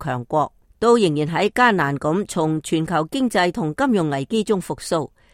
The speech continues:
呢啲國家嘅經濟增長大都相當緩慢，呢個已經造成一啲貿易摩擦嘅出現。領導人決心唔讓呢一啲摩擦傷害到自己國家經濟復甦嘅努力。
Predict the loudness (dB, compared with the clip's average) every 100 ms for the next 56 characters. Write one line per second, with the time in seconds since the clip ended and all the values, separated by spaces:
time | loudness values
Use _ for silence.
0 | _ -2 0 2 0 0 0 0 -2 -4
1 | -2 -2 0 0 0 0 0 0 0 2
2 | 0 0 -2 0 0 -2 -4 -4 -4 -6
3 | -14 _ _ -6 -2 0 0 0 -2 0
4 | 0 0 0 0 0 0 2 0 0 -4
5 | -6 -4 -6 -6 -8 -8 -6 -6 -6 -10
6 | _ _ _ -2 2 4 4 4 2 0
7 | -2 0 2 2 2 0 2 2 2 2
8 | 0 2 2 2 2 2 2 0 0 -2
9 | -2 -2 -2 -2 0 -2 0 0 -2 -2
10 | -2 -4 -8 -6 -6 -4 -8 -8 -8